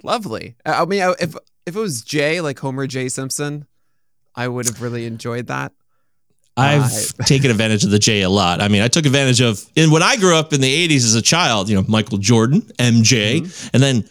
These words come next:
Speaker 2: Michael J Fox, you know, so that was, like, really
Speaker 1: Right.
Speaker 2: cool. That was what I thought of, but,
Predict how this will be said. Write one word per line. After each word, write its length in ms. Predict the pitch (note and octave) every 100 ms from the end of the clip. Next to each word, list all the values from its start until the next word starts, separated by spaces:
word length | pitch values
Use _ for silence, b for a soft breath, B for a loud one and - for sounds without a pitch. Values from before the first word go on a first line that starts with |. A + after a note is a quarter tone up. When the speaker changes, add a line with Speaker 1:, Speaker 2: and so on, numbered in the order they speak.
| _
Speaker 2:
Michael 240 | - D#3+ C3+
J 160 | C3+
Fox, 500 | B2 G#3+ F4+ - -
you 80 | B2
know, 120 | A2
so 140 | C#3 C3
that 160 | E3 -
was, 180 | A#2+
like, 200 | A#2 A2+ -
really 300 | C3+ E4+ D3
Speaker 1:
Right. 80 | C#3
Speaker 2:
cool. 240 | A#2 F#2+
That 160 | A#2 G#3+
was 200 | E3+ -
what 120 | A#2+
I 120 | F#3+
thought 280 | C4 G2 E2+
of, 160 | E2 -
but, 180 | G#2